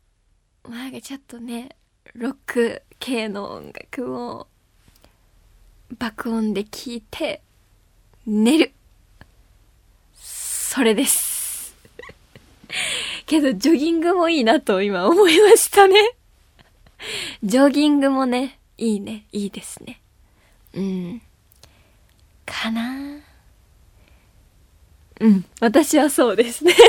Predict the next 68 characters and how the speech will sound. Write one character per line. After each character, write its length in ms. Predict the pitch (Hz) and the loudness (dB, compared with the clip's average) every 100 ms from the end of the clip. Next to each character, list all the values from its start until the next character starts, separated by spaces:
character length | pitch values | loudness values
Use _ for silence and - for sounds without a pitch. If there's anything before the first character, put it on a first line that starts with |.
| - 415 - 415 | 8 6 4 2
<laughs> 600 | - - 605 - - - | -6 -6 -6 -6 -10 -6
皆 260 | 226 254 - | 2 2 4
さ 140 | 349 | 2
ん 40 | |
は 100 | 247 | 0
ど 120 | 208 233 | 2 2
う 100 | 277 | 2
し 40 | |
て 140 | - | 2
る 100 | 214 | 0
ん 80 | 196 | 0
で 80 | 185 | -6
す 100 | - | -8
か 160 | - 196 | -10 -6
ね？ 260 | 208 214 - | -4 -4 -6
ジ 120 | 220 | -8
ョ 40 | |
ギ 180 | 208 226 | -4 -2
ン 200 | 233 233 | 0 0
グ 180 | 233 233 | 0 0
と 160 | - | -4
か 160 | 277 254 | -12 -8
以 80 | 226 | -6
外。 160 | 220 - - - | -6 -8 -14 2
で 120 | 247 | 6
も 100 | 277 | 8
ジ 100 | 220 | 8
ョ 60 | 302 | 8
ギ 100 | 285 | 8
ン 60 | |
グ 260 | 508 605 587 | 6 4 6
が 80 | 539 | 6
本 200 | 440 480 | 8 4
当 160 | - 440 | 4 4
す 220 | - 330 | 4 4
ご 100 | 381 | 4
く 240 | - 262 | 4 0
一 320 | 220 247 - 339 | 0 -2 -2 4
番 500 | 339 349 339 294 311 | 4 4 -2 -4 0
な 80 | 320 | 0
ん 80 | |
か 80 | - | 0
い 160 | - 320 | 2 4
い 60 | |
気 120 | 247 370 | 8 6
が 140 | - 370 | 6 2
す 200 | - 339 | 0 0
る。 220 | 339 - _ _ _ _ - - - - - | 0 -2 _ _ _ _ -20 -16 -14 -16 -8
ね。 380 | 262 254 277 - _ _ _ - - | 0 2 0 -2 _ _ _ -18 -12
う 40 | |
ん。 440 | 226 240 233 247 320 _ _ _ _ _ _ _ _ _ _ _ _ _ _ _ _ _ _ _ - | -8 -6 -8 -12 -18 _ _ _ _ _ _ _ _ _ _ _ _ _ _ _ _ _ _ _ 0
う 40 | |
ん。 500 | 214 220 226 214 208 - _ - | 4 6 6 4 2 -6 _ -8
ジ 100 | 233 | -4
ョ 40 | |
ギ 140 | 247 | -2
ン 100 | 277 | 0
グ 100 | 269 | -2
す 140 | 262 254 | -4 -4
ご 120 | 247 | -4
い 60 | 226 | -4
正 240 | - 240 | -6 -8
解 240 | - 226 | -6 -6
な 140 | 226 233 | -4 -6
気 140 | - | -10
が 120 | 226 | -12
す 160 | - | -14
る。 80 | - | -20